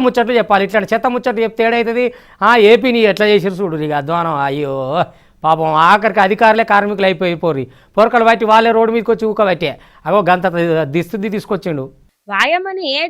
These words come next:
Speaker 2: జగనాలు పాలనల మున్సిపల్ కమిషనర్ కూడా రోడ్లు ఊడబట్టే. ఇక గా పరిస్థితి వచ్చిందంటే జగనాలు గారికే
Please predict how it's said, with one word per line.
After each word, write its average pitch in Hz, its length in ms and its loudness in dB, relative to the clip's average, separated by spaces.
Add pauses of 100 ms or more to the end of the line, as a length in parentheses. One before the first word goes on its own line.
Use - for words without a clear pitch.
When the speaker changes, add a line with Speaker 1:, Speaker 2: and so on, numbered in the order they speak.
Speaker 2:
జగనాలు 269 460 -2 (100)
పాలనల 339 440 0 (200)
మున్సిపల్ 294 540 -4
కమిషనర్ 349 480 -4
కూడా 370 180 2
రోడ్లు 349 320 2
ఊడబట్టే. 330 460 0 (380)
ఇక 320 180 -2
గా 320 80 2 (140)
పరిస్థితి 220 400 -2
వచ్చిందంటే 320 560 -4 (220)
జగనాలు 330 460 2
గారికే 339 320 0